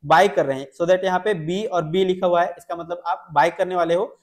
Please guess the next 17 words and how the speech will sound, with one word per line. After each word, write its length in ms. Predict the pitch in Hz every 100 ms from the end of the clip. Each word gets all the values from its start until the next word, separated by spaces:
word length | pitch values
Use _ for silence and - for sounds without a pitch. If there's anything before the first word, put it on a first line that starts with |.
| _ _
मार्केट 400 | 156 170 233 226
यहाँ 140 | 226
पर 140 | 226 208
लिखा 180 | 202 208
हुआ 180 | 202 208
है, 140 | 226 170
अगर 180 | 180
आपको 320 | 202 175 - 175
लिमिट 320 | 175 202 202
प्राइस 200 | 202 190
सेट 180 | 190 190
करना 160 | 180
है 60 | 190
तो 100 | 196
आप 280 | 165 165 170
यहाँ 140 | 165
से 140 | 170